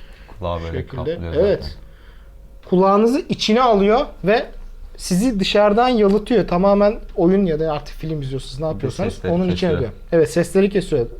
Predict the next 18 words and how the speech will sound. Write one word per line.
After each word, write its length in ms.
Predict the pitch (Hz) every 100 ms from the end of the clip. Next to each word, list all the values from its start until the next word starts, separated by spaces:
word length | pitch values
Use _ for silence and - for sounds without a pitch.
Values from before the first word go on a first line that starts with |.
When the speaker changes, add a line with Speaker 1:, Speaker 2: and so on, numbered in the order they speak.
| - - - - - -
Speaker 2:
Noise 260 | 160 175
cancellation 640 | - 175 - 180 185 - 180 165
yazılımsal 480 | 165 175 180 196
olarak 260 | 190 180 180
olmasa 400 | 202 170 - 127
bile 240 | 139 185
donanımsal 400 | 160 160 156 -
olarak 320 | 151 139 143 -
petlerle 460 | 151 170 160 143
biraz 160 | 143 175
sağlamışlar. 640 | - 147 139 127 - - - - - - - - - - - - - - - -
Peki, 280 | - 247 151 - - - - - -
bilgisayar, 560 | 127 202 247 - 214
masaüstü 520 | 190 240 240 247 226 220
bilgisayarda 480 | 208 - 208 208
kullanacaksınız 840 | 208 151 135 117 113 - 123 139 -
ya 160 | 196
da 80 | 131